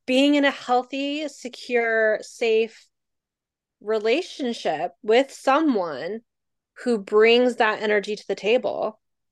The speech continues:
is if, if, for a while, it can be deeply triggering because there are, there are certain things that we do need to heal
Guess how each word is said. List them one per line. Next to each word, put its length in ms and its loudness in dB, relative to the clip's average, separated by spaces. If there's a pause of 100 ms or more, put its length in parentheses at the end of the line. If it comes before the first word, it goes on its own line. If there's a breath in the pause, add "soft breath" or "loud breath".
(920)
is 340 4
if, 240 2
if, 320 6
for 140 4
a 60 6
while, 280 6
it 100 2
can 120 4
be 120 4
deeply 400 -6
triggering 640 -6 (420)
because 500 -2
there 200 4
are, 360 4
there 180 0
are 180 0
certain 460 -2
things 320 -4
that 200 -2
we 180 -8
do 360 -2
need 240 -2
to 320 -12
heal 540 0